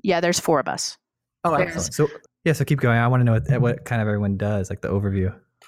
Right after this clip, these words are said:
Speaker 1: Well, so Anthony and I are primarily development.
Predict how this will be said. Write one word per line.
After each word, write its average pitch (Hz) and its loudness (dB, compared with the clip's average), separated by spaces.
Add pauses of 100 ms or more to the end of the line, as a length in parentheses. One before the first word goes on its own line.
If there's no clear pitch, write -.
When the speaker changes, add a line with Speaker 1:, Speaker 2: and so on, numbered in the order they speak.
(220)
Speaker 1:
Well, 226 6
so 247 4
Anthony 262 0
and 233 0
I 214 2
are 208 2
primarily 190 0
development. 151 -4